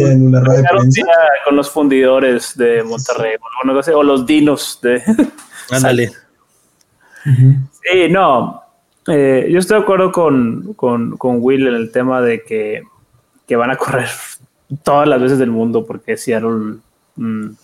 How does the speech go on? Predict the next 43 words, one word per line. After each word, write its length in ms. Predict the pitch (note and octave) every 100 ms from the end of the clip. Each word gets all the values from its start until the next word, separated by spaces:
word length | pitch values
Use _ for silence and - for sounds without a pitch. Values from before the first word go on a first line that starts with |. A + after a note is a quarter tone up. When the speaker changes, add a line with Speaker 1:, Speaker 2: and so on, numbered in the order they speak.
| _
Speaker 1:
no 220 | A#2 A#2+
va 140 | A#2+ B2
a 40 |
ningún 360 | B2+ A#2+ B2+ C3+
lado 220 | C3+ D#3+
más 200 | E3+ E3+
que 100 | -
buscar 340 | B2+ C3 C#3 C#3+
un 100 | C#3+
buen 180 | C#3+
pick 220 | C3 C3+ -
para 160 | C#3
el 120 | B2
dos 100 | A#2
mil 140 | A#2 A#2+
veintitrés. 520 | B2+ B2 C3 A#3+ -
Speaker 3:
Sí. 260 | - G#2 - - _ _ - - - -
Speaker 1:
Entonces, 840 | A#2 A#2 A#2+ - B2 A2+ A2 - - - -
ahí, 380 | B2+ B2+ B2+
ahí 140 | C3 C3
sí. 280 | E3+ - - _ _ -
Pero 260 | F3+ F3+
yo 240 | D#3+ D3+ F3
no 160 | F#3+
descarto 540 | F#3+ G3 - C#3+ C3+ D3+
por 140 | C3
completo 640 | A#2+ A2+ B2 B2 C#3 C3 C3
que 140 | B2+
le 80 | A#2+
empiecen 420 | A2 B2+ B2 C3
a 60 | A#2+
dar 220 | A#2 A#2+ A#2+ A2+
uso 640 | - C3 - B2+ A2+ A2 _ A#2+ _ _ -
en 140 | C#3+
el 100 | B2+
tema 180 | C#3 C#3+
de 60 | C3
pases, 480 | - C3 A#2+ - -
porque 280 | C3 C3+ B2+ - - -
al 180 | B2+ C3+
final 200 | C#3 C#3
del 120 | D3+ C#3+
día, 640 | D3+ D#3 D3+ A2+ G#2+